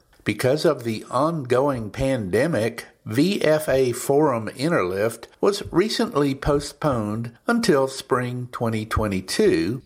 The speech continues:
with the new dates set for April twenty-sixth through April twenty-ninth, twenty twenty-two, in Augsburg, Germany. To submit a paper or for more information, follow the links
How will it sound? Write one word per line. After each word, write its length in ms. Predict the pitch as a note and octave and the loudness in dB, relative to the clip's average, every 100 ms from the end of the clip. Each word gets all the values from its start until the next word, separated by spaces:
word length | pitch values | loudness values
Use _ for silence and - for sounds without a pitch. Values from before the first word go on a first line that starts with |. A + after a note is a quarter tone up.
| - | 0
with 220 | G3 G3 | 0 0
the 80 | D3+ | -2
new 260 | E3 A3+ | 0 0
dates 560 | G3 A2+ G#2+ A#2 - - - | 2 2 2 -2 -6 -8 -6
set 420 | - C3 A#2+ - | 0 2 0 -4
for 480 | - A#2 G#2+ G2+ G#2+ _ | -6 0 2 2 -2 _
April 380 | A2+ C3 C3+ C3 | 0 2 2 0
twenty-sixth 1080 | A2 - D#3+ A2+ - - G#3+ E3+ - - - _ - - - | -2 -2 0 0 -2 0 2 0 -2 -16 -18 _ -20 -20 -4
through 300 | G3 A3 - | 0 2 2
April 340 | C3+ C#3+ C3 | 0 0 -2
twenty-ninth, 880 | B2 C3+ B2 A#2+ A2+ A#2 G2 - - - | -2 -2 0 2 2 0 -2 -10 -14 -4
twenty 300 | A2 F#2 F#2 | -2 0 0
twenty-two, 840 | - G2+ F#2+ - F2+ F2 A2+ - | 0 0 0 2 4 4 0 0
in 200 | E3 E3 | 0 2
Augsburg, 840 | - C#3+ B2+ - - G2+ F#2+ F#2+ | 2 2 0 -4 -4 -2 -2 -4
Germany. 640 | - F#3 C#3 F2 F2 F2 _ _ _ _ _ | -2 0 -2 -6 -14 -20 _ _ _ _ _
To 100 | - | 0
submit 480 | - C#3 C3+ F#3 A#3+ | 2 0 0 2 2
a 60 | G3+ | 2
paper 540 | - D3+ D3+ G#2+ A2 | 2 0 2 2 2
or 220 | E2+ C#3+ | 2 0
for 160 | C#3+ A#2+ | 0 -4
more 260 | B2+ F3 | 0 0
information, 880 | E3+ E3 - A2 F3+ F#3 C3 A#2+ C#3 - | 0 -2 -2 -2 -2 -2 -6 -6 -8 -6
follow 380 | - A3 C4 A#3 | 0 0 0 -2
the 140 | C#3+ | -2
links 520 | C3+ C#3 B2+ - - | 0 -2 -4 -6 -8